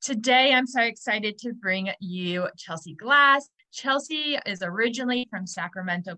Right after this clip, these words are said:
California, and has worked and lived in Latin America for the last ten years and has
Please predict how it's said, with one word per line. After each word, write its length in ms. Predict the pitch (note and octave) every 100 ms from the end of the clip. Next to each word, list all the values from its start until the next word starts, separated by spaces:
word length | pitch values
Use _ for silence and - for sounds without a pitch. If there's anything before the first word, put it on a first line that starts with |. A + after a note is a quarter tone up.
| -
California, 760 | D3+ D#3+ - A#3+ A#3+ A#3 A#3 -
and 220 | G#3+ G#3 G#3+
has 260 | G3+ F3+ -
worked 280 | - E4 E4 -
and 160 | B3+
lived 220 | B3 A#3+ -
in 140 | G#3
Latin 300 | F#3 F#3 -
America 500 | G#3+ D#4 D#4+ D#4+ D4+ D4+ _ _ _
for 220 | D#4+ D#4+
the 100 | E4
last 380 | D#4+ C4 C4 - -
ten 180 | C4 E4+
years 420 | D4 A3 G#3 G#3+ A3
and 160 | G3+ G3
has 240 | F#3+ F#3